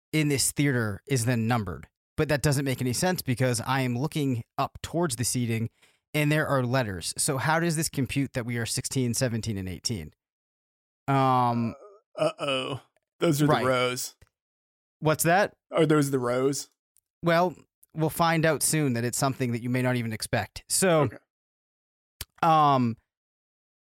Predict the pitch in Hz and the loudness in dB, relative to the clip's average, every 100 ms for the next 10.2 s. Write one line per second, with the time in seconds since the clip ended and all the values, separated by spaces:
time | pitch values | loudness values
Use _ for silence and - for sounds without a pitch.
0 | _ _ _ - 175 190 151 170 185 143 | _ _ _ -6 -2 0 0 2 2 0
1 | - 107 101 107 110 110 - 135 147 165 | -4 -6 -6 -6 -6 -8 -6 -4 0 0
2 | 147 175 175 151 135 - 127 110 - 110 | 0 0 0 -2 -6 -4 -2 -2 -4 -6
3 | 117 117 120 147 170 165 - 160 120 131 | -6 -4 -4 -4 -2 -2 0 -2 -2 -2
4 | 120 113 98 101 - 104 - - - 151 | -2 -2 -6 -8 -6 -8 -6 -6 -2 0
5 | 165 151 - 127 127 123 131 127 131 120 | 2 0 0 0 2 0 0 -2 0 0
6 | 113 107 107 143 165 143 143 - 127 110 | 0 -2 -2 0 2 2 0 0 -2 -4
7 | 123 - 120 110 113 107 110 101 - 117 | -4 -4 -4 -4 -6 -6 -6 -8 -6 -6
8 | 104 101 107 135 143 - - 135 139 131 | -4 -6 -6 0 0 -2 -4 -2 -2 -2
9 | - 131 120 113 117 110 107 107 107 101 | -4 -2 -2 -2 -2 0 -2 -2 -4 -6
10 | 98 95 | -8 -12